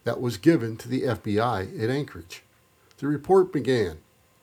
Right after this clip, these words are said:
"This is to advise that the two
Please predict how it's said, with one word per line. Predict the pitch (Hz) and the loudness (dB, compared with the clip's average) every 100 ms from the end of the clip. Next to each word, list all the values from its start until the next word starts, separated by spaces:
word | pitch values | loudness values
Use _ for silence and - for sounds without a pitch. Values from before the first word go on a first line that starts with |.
| _ _ _ - | _ _ _ -2
"This | 208 208 | 0 0
is | 202 - | -4 0
to | 170 | 2
advise | 147 127 110 95 95 92 | 2 4 2 2 -2 -4
that | 110 - | -6 -6
the | |
two | 104 - 170 156 | -8 -2 0 0